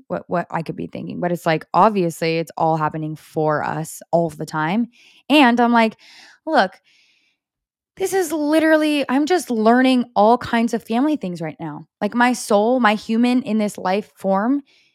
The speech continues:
this is my Saturn return, and it's gonna be a lot of stuff related to the home and the family. And so on the other side of this, I'm gonna have a much deeper understanding, a much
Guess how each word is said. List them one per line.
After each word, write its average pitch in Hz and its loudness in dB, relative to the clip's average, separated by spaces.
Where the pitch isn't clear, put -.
this 233 -2
is 269 0
my 247 2
Saturn 214 2
return, 208 -2
and 220 -4
it's 208 -8
gonna 233 0
be 247 0
a 233 4
lot 208 2
of 208 -2
stuff - -6
related 196 -2
to 220 -6
the 196 2
home 196 -2
and 196 -4
the 185 -6
family. - -4
And 196 -4
so 190 0
on 202 2
the 220 0
other 208 -2
side 233 0
of 247 0
this, 196 -8
I'm 208 -10
gonna 202 -4
have 185 -8
a 170 -8
much 220 -6
deeper 202 -6
understanding, 220 -6
a - -12
much 214 -6